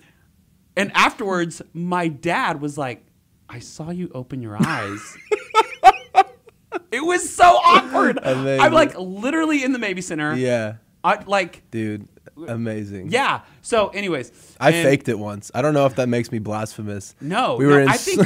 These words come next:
Speaker 1: every kid, if you were completely honest with
Speaker 2: <laughs> I
Speaker 1: yourself.
Speaker 2: pretended to fall. I was
Speaker 1: Okay.
Speaker 2: in Sweden. I was thirteen. And
Speaker 1: And you were in Sweden because
Speaker 2: my dad was preaching at a
Speaker 1: Okay, so,
Speaker 2: conference
Speaker 1: like,
Speaker 2: in Sw-
Speaker 1: okay.
Speaker 2: Our vacations were,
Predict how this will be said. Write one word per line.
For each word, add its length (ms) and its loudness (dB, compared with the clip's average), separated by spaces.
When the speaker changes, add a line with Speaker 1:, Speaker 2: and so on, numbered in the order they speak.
Speaker 1:
every 280 -4
kid, 220 -10
if 180 -10
you 160 -4
were 120 -4
completely 600 -12
honest 360 -8
with 100 -14
Speaker 2:
<laughs> 40 -20
I 40 -14
Speaker 1:
yourself. 340 -8
Speaker 2:
pretended 580 -4
to 100 -6
fall. 480 -2
I 100 0
was 160 0
Speaker 1:
Okay. 120 -2
Speaker 2:
in 60 -2
Sweden. 640 -2
I 120 -6
was 140 -6
thirteen. 760 -6
And 340 -4
Speaker 1:
And 80 -4
you 80 -6
were 100 -4
in 80 -8
Sweden 440 -10
because 460 -8
Speaker 2:
my 180 4
dad 220 6
was 140 0
preaching 400 0
at 60 0
a 20 2
Speaker 1:
Okay, 100 -2
so, 100 0
Speaker 2:
conference 360 2
Speaker 1:
like, 100 2
Speaker 2:
in 100 2
Sw- 200 -6
Speaker 1:
okay. 300 -6
Speaker 2:
Our 140 8
vacations 640 2
were, 440 0